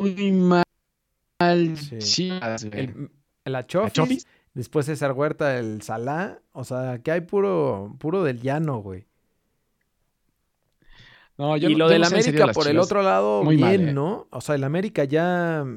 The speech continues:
Speaker 2: ya vemos, digo, ya lo decíamos hace un
Speaker 1: ¿Ya
Speaker 2: par
Speaker 1: le
Speaker 2: de
Speaker 1: pones la
Speaker 2: capítulos.
Speaker 1: fichita? ¿Ya le vas a poner la fichita?
Speaker 2: Sí, digo, ya no puedo, pero, pero sí, creo que el América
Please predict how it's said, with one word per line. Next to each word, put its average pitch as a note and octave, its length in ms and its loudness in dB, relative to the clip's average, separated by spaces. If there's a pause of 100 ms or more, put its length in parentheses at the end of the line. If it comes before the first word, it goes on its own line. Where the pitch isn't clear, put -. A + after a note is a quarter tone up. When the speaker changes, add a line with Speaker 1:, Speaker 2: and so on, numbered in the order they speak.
(120)
Speaker 2:
ya D3 240 0
vemos, - 840 -4 (160)
digo, F3+ 220 0
ya F3 100 2
lo G3+ 80 2
decíamos F3 580 -2
hace C3+ 640 -4 (160)
un C#3 100 -8
Speaker 1:
¿Ya D#3+ 100 0
Speaker 2:
par D3+ 40 2
Speaker 1:
le D3 60 2
Speaker 2:
de C#3+ 40 0
Speaker 1:
pones E3 200 2
la B2 80 2
Speaker 2:
capítulos. C3 220 -4
Speaker 1:
fichita? G3 360 -6
¿Ya C#3+ 100 -4
le D3+ 80 -4
vas C#3+ 120 -4
a D#3 60 -8
poner A2+ 200 -6
la C3 80 -2
fichita? A#2 400 -10 (280)
Speaker 2:
Sí, C3+ 500 -10 (200)
digo, D3 220 -2
ya D#3+ 100 -2
no E3+ 140 -2
puedo, F#3+ 300 0
pero, A#2 440 -6 (520)
pero A#2+ 1000 -4
sí, D#3 640 -4
creo D3 140 -4
que - 80 -2
el E3 80 2
América B2 800 -2